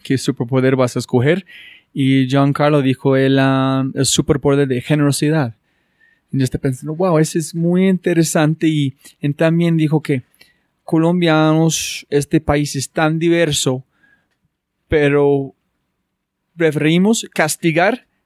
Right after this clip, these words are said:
esta diversificación menos de celebrarlo. Entonces estás diciendo, "No, es como igual que ella dijo, es que es, la diversidad es, eso es,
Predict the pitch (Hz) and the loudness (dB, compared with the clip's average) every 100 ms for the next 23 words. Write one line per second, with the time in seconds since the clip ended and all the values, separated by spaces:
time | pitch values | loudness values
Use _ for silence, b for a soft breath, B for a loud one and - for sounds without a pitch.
0 | _ - 156 147 - 165 156 156 147 165 | _ -2 -2 -2 -2 0 2 0 -2 -4
1 | 147 151 151 131 165 208 226 B 151 151 | -6 -2 0 2 2 0 -2 B 0 2
2 | 151 156 135 147 135 139 147 127 120 - | 2 0 -2 0 0 0 0 -2 -8 -12
3 | b b 127 143 131 135 127 127 147 139 | b b -4 -2 -2 -2 -4 -4 -2 0
4 | 143 160 160 135 - 151 147 151 156 170 | 2 2 2 2 -2 0 2 2 0 -2
5 | 170 160 151 113 - 139 117 - B B | 2 0 0 -8 -6 -6 -6 -10 B B
6 | - 131 147 147 160 151 147 - _ _ | -6 0 0 2 2 2 0 -8 _ _
7 | - 170 165 165 185 147 | -4 -2 0 2 2 0